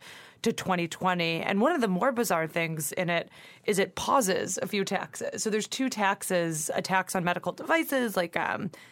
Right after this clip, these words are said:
you know, if you get a knee replacement, the metal prosthetic they put in your knee, and a tax on health insurance plans,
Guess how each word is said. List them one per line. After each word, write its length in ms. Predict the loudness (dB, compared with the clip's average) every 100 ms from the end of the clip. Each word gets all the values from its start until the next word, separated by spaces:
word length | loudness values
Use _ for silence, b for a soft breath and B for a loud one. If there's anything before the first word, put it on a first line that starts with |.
| B -2
you 60 |
know, 60 | 0
if 60 |
you 40 | 2
get 120 | 2
a 40 |
knee 180 | 2 4
replacement, 600 | 4 2 0 2 -2 -2
the 280 | 0 0 -2 -8 -6
metal 460 | 0 2 4 2 0
prosthetic 480 | -4 -2 2 2
they 100 | 2
put 140 | -2 0
in 40 |
your 120 | 0
knee, 480 | 2 2 2 2 -2 B B B B
and 140 | 0
a 40 | 0
tax 360 | 0 -2 0
on 80 | -4
health 240 | -2 -2 -2
insurance 320 | -2 -2 -4
plans, 520 | -4 -4 -2 -6